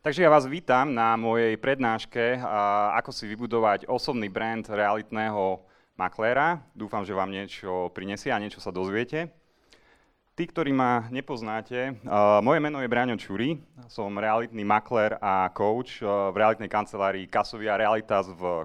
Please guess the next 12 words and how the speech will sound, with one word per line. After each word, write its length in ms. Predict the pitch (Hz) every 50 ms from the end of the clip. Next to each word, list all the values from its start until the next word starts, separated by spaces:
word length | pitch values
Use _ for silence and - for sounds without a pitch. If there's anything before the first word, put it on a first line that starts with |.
| -
Košiciach. 480 | - 98 - - 82 - 180 180 185 185 - - _ _ _ _ _ _ _ _ _ _ _ - _ _ _ _ _ _ _ _ _ _ _ _ -
Počet 240 | 185 190 - 180 139
rokov, 480 | 123 139 139 - 151 139 139 139 135 127
ktorý 320 | - - 135 127 127 120
som 80 | - 120
v 160 | 113 117 113
realitách, 400 | 113 117 113 113 120 110 110 101
je 280 | 95 101 101 98 98 95 98 98 95
cez 160 | - 120 110 -
šesť 160 | - 107 87
rokov 640 | 92 110 117 - - 151 147 147 147 139 139 139 135 -
a 560 | - 107 101 95 98 98 95 95 95 95 90